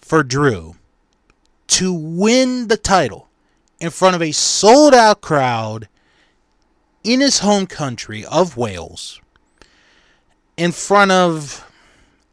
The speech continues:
at, I'm gonna guess, at least fifty thousand people. Maybe it's gonna be sixty. I'm not really sure. I mean, if they do do it,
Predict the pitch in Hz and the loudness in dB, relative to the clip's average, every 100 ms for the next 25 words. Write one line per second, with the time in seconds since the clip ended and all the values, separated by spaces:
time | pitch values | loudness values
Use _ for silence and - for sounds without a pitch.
0 | _ - 147 123 - 156 220 196 117 107 | _ -12 -12 -14 -8 -4 -4 -4 -6 -6
1 | 143 - - 110 104 104 110 127 165 190 | -4 -4 -6 -12 -12 -16 -12 -6 -4 -2
2 | - - 180 180 170 160 160 160 147 147 | -6 -4 -4 -4 -6 -2 0 0 -4 -10
3 | 147 151 160 165 - _ _ _ _ _ | -10 -8 -8 -8 -12 _ _ _ _ _
4 | _ _ 82 98 131 147 - 156 151 139 | _ _ -20 -10 -6 -6 -6 -6 -6 -8
5 | - 147 - 139 123 131 135 127 123 120 | -8 -8 -8 -8 -8 -6 -6 -4 -6 -8
6 | - 120 123 120 _ _ - _ _ _ | -8 -8 -8 -10 _ _ -20 _ _ _
7 | _ _ _ _ _ _ _ _ _ _ | _ _ _ _ _ _ _ _ _ _
8 | _ _ - 196 202 185 - _ - 160 | _ _ -4 0 0 -2 -8 _ -12 -4
9 | 175 147 180 208 170 269 226 208 151 104 | -2 2 2 2 2 2 4 2 2 0